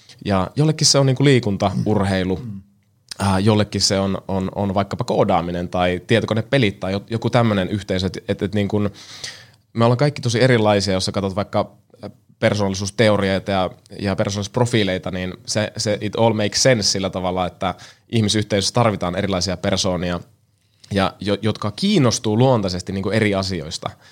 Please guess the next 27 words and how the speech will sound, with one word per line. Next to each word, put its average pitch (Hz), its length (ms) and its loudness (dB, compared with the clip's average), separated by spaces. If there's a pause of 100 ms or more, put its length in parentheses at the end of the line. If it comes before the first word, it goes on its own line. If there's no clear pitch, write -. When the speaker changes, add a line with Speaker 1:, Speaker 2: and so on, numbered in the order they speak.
(320)
Speaker 1:
Ja, 113 100 0
Speaker 2:
Mm-hmm. 127 160 0
Speaker 1:
ja 123 40 6
sit 165 180 2
jos 165 120 -2
tää 131 180 2
ihminen – 117 560 0 (880)
ei, 117 280 4
ei 117 160 2
tee 135 280 4
sitä, 104 460 2
että 90 340 -6
mihin 98 200 -2
se 95 100 -4 (140)
kokee 113 640 0
niinku 90 280 -4
sitä 92 220 -6
tosi 98 220 -2
luontaista 98 480 0
vetoa, 90 540 -2 (140)
niin 90 300 -2 (400)
se - 140 2
ei 120 220 4
pysty 131 380 0 (140)
<laughs> 104 140 -4
löytämään 98 560 2
sitä 92 360 0